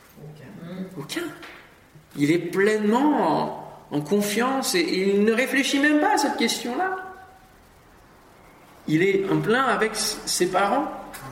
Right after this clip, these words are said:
Et de la même manière, Jésus leur dit, « Mais si Dieu était véritablement un père pour vous, vous ne vous inquiétiez plus de rien du tout. Vous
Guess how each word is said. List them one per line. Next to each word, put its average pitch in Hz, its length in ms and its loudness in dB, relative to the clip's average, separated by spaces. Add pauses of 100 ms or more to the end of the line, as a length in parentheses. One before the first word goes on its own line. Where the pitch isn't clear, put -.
Et 143 60 2
de 151 80 4
la 156 140 4
même 214 280 2
manière, 190 460 2
Jésus 330 260 2
leur 139 220 4
dit, « 233 140 4
Mais 160 120 2 (240)
si - 220 -2
Dieu 190 260 4
était 202 280 2
véritablement 202 1040 0 (180)
un 156 120 4
père 226 320 -2 (100)
pour 147 120 2
vous, 131 240 -6 (720)
vous 143 60 0
ne 143 40 4
vous 147 120 4
inquiétiez 151 440 -2 (360)
plus 220 280 -6 (320)
de 156 80 -2
rien 180 240 -6
du 202 140 -10
tout. 226 120 -12
Vous 254 60 -8